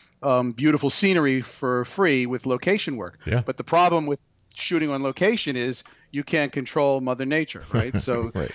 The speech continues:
Speaker 1: you might have this beautiful shoot planned for a beautiful park on a sunny day, and it turns out to be a thunderstorm. So we always had to have a plan B. So every day where you have exterior shooting on the schedule, you had to have an alternative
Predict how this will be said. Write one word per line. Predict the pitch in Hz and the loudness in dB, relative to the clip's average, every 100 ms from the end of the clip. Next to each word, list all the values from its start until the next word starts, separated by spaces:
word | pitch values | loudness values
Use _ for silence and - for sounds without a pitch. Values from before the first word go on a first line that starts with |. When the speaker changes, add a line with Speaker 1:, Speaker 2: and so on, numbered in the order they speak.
| - | -6
Speaker 1:
you | 135 151 | -2 2
might | 147 143 | 2 4
have | 156 143 | 4 4
this | - 139 - | 0 -4 -4
beautiful | 147 147 139 135 | -4 -4 -4 -6
shoot | 185 180 | -6 -8
planned | - 139 123 123 120 | -4 0 0 -2 -8
for | - 127 | -4 -4
a | 117 | -2
beautiful | 131 139 131 | -2 -2 -4
park | - 196 185 139 - | -2 4 4 4 0
on | 131 | -6
a | 123 | -6
sunny | - 143 139 | -4 -2 0
day, | 160 170 147 | 2 2 2
and | 123 | 0
it | 120 | -4
turns | - 131 123 | -4 -4 0
out | 123 120 | 0 0
to | 117 | -6
be | 120 | -6
a | |
thunderstorm. | 113 160 151 131 123 107 101 - - - | -2 0 0 -6 -8 -8 -10 -14 -20 -16
So | - 156 135 | -2 2 2
we | 131 151 | 2 4
always | 165 185 185 | 6 6 4
had | 175 151 | 2 0
to | 139 | 0
have | 135 135 131 | -2 0 -2
a | 123 | -4
plan | - 139 131 127 117 | -10 -8 -6 -6 -4
B. | 147 156 107 | -2 -2 -4
So | - 120 | -6 -2
every | 143 165 | 0 0
day | 143 147 147 143 139 127 _ _ - | 0 2 4 4 0 -4 _ _ -6
where | 135 | -2
you | 135 | 0
have | 139 135 120 | 2 2 2
exterior | 151 - - 151 139 127 | -2 -6 -6 -2 0 -2
shooting | - 151 139 127 | -2 -2 -2 -2
on | 120 | -4
the | |
schedule, | 110 - 185 180 131 117 - - - - | -6 0 2 2 -2 -6 -10 -20 -18 -4
you | 135 | -2
had | 147 156 160 | 2 2 2
to | 139 | 4
have | 139 139 | 4 2
an | 135 | 0
alternative | 127 - - 170 147 135 | -6 -6 -4 -2 0 0